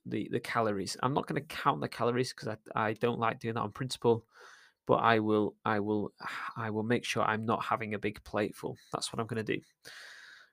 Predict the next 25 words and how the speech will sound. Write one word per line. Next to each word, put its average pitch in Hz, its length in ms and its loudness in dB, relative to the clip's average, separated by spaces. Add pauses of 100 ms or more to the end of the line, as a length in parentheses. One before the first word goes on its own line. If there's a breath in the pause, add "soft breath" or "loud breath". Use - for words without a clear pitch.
(120)
Ah, 107 640 8
the, 135 220 10
the, - 260 6
these 240 240 10
are 247 240 10
important 160 540 8
questions. 131 580 2
When, 127 220 4
these 156 260 8
are 151 160 6
important 139 460 2
questions - 460 -4
to 113 100 -2
think 120 180 -2
about, 117 300 4 (920 loud breath)
uh, - 360 4
as 117 460 8 (400)
new 127 600 6 (240)
evidence 123 760 6 (100)
comes 113 260 -4
to 120 100 0
light 117 220 10
about 110 300 4
dietary 117 400 6
things, 127 580 -2